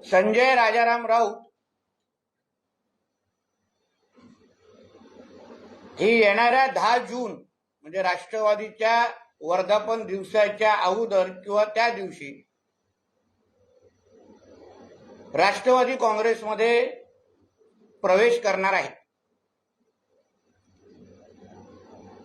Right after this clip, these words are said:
त्या संदर्भात त्यांच्या बैठकाही झालेल्या आहेत, बोलणीही सुरू आहे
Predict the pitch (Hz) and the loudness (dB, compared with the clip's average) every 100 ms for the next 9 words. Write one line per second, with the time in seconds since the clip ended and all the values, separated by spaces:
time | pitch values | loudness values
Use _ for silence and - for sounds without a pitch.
0 | - - - - - - 202 226 220 214 | -20 -20 -20 -20 -6 2 6 8 6 6
1 | 220 220 233 240 - - _ _ _ _ | 6 6 6 4 -2 -20 _ _ _ _
2 | _ _ _ _ _ _ _ _ _ _ | _ _ _ _ _ _ _ _ _ _
3 | _ _ _ _ _ _ _ _ 466 508 | _ _ _ _ _ _ _ _ _ _
4 | 427 440 403 _ _ 370 _ 381 - - | _ _ _ _ _ _ _ -20 -20 -20
5 | - - - - - - - 190 190 220 | -20 -20 -20 -20 -14 -14 0 2 4 2
6 | 196 180 180 214 233 233 233 220 233 233 | 4 2 2 0 0 0 0 -2 0 0
7 | 233 240 - - _ _ _ _ _ _ | 0 -2 -8 -20 _ _ _ _ _ _
8 | _ _ _ _ _ _ _ _ _ _ | _ _ _ _ _ _ _ _ _ _
9 | _ 131 151 190 208 247 247 254 233 240 | _ _ -2 0 2 0 0 0 0 4
10 | 233 240 | 4 4